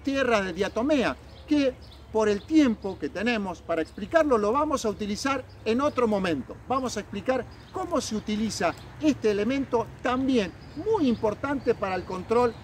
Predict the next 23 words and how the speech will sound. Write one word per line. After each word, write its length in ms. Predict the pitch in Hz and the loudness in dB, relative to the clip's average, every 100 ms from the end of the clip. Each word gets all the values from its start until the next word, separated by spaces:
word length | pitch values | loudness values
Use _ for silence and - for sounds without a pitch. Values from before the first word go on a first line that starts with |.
| - 165 | -8 0
de 80 | |
hormigas, 640 | 202 202 208 180 120 95 - - 196 | 2 2 2 0 -2 -6 -12 -12 -6
¿eh? 180 | 254 - - - - 190 | -6 -6 -16 -18 -14 -8
Eh, 260 | 190 196 - - | -6 -6 -6 0
también 300 | 214 262 277 | 2 2 0
lo 80 | 262 | 0
vamos 180 | 262 | -2
a 80 | 196 | -2
tener 180 | 202 214 | -2 -2
en 60 | 196 | 0
cuenta, 400 | 226 214 208 202 - - - - 170 | 0 0 -2 -2 -12 -16 -16 -12 -6
eh, 160 | 185 | -4
para 180 | - 190 | 0 2
otra 160 | 220 208 | 2 0
oportunidad. 440 | 185 170 185 160 | -4 -6 -4 -2
Les 180 | 180 226 | 2 4
decía, 400 | 220 220 240 180 | 4 2 0 0
para 180 | 185 180 | 0 -2
el 60 | 185 | -2
control 380 | 185 233 262 | -2 2 2
de 60 | 226 | 2
hormigas, 480 | 214 247 277 240 165 - - - | 2 2 4 4 2 -6 -12 -6
también 460 | 175 196 254 254 | -4 0 0 -2